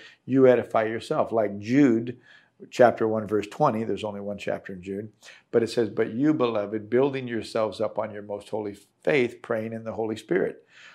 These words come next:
So see, when you're praying in the Spirit, praying in tongues, you're building yourself up spiritually. You build yourself up like charging your battery.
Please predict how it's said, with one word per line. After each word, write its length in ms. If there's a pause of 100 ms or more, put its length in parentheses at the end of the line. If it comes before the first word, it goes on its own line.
So 160
see, 180
when 200
you're 120
praying 460
in 140
the 100
Spirit, 640 (380)
praying 280
in 180
tongues, 520 (400)
you're 160
building 600
yourself 520
up 380
spiritually. 960 (520)
You 120
build 320
yourself 380
up 180
like 160
charging 580
your 140
battery. 460